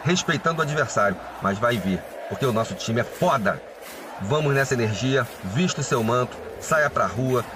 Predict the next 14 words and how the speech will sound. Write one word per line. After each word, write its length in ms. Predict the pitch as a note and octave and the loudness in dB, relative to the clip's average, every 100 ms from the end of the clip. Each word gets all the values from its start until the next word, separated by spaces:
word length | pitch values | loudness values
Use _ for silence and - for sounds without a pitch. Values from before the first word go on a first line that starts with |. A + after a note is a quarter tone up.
| - | -4
um 80 | D3+ | -2
sorriso 460 | C#3 C#3+ C#3 C#3+ C3+ | 0 2 2 2 0
no 100 | G#2 | 2
rosto, 340 | B2 B2 - - - - | 2 0 -2 -12 -14 -12
porque 240 | - - | -6 0
hoje, 400 | A#2 B2+ A#2+ F#2 - - - - - | 2 2 2 -2 -10 -14 -14 -14 -6
aproximadamente 840 | D3+ - B2 A2 A#2 A2+ G#2+ A#2 - C3 | -4 0 -2 2 2 2 2 -2 -2 0
onze 300 | D#3 D3 C3 | 2 2 2
e 20 | |
meia 160 | C3+ | 2
da 120 | B2+ A2+ | 2 2
noite, 360 | A#2+ A#2 - - - G2 | 2 0 -4 -12 -10 -8
estaremos 480 | - F#2 G2 G2+ | -2 0 2 0
comemorando 720 | - F#2+ F#2+ F2 F2 G2 F#2+ | -2 0 2 2 2 2 0